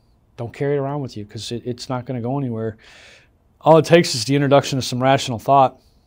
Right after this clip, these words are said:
to understand how to handle it. It's, it's not really that difficult to handle once you're willing to do it, once you're willing to be honest about it. But,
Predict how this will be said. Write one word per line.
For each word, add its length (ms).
to 120
understand 760
how 200
to 60
handle 380
it. 100
It's, 200
it's 280
not 400
really 400
that 360
difficult 600
to 160
handle 600
once 280
you're 80
willing 380
to 120
do 280
it, 140
once 240
you're 100
willing 300
to 60
be 140
honest 400
about 300
it. 200
But, 280